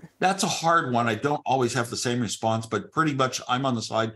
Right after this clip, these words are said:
that we should be able to encrypt. I should be able to whisper in a friend's ear without anyone knowing what I'm saying. I should be able to talk to my wife without anyone knowing what I'm saying. And now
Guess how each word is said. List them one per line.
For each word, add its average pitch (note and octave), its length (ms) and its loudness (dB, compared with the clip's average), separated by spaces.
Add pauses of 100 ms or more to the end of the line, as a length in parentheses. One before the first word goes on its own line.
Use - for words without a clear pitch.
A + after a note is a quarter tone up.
(340)
that C3+ 140 -2
we A#2 80 0
should D3 300 0
be D3 80 4
able C#3+ 160 0
to D3 160 -2
encrypt. C3+ 360 0
I G#2+ 140 2
should D#3+ 180 -2
be D3+ 60 0
able D3+ 160 -2
to C3+ 60 -2
whisper A#2 560 -2 (320)
in A#2+ 140 2
a G#2+ 40 0
friend's A#2+ 680 0
ear A#2 360 2
without G#2 360 -4
anyone A#2 440 0
knowing A2+ 260 0
what A#2 160 -2
I'm A2 100 -2
saying. A2+ 260 -4
I G#2+ 180 -2
should A2+ 200 -6
be A#2 120 0
able A#2 140 -2
to G#2+ 180 -6 (340)
talk B2 260 2
to B2+ 80 -2
my A#2+ 120 2
wife A2+ 300 0
without A#2 220 2
anyone A2 460 0
knowing A2+ 400 0
what A2+ 140 0
I'm G2+ 100 -2
saying. A2 300 -4
And G2+ 100 -4
now C3+ 300 0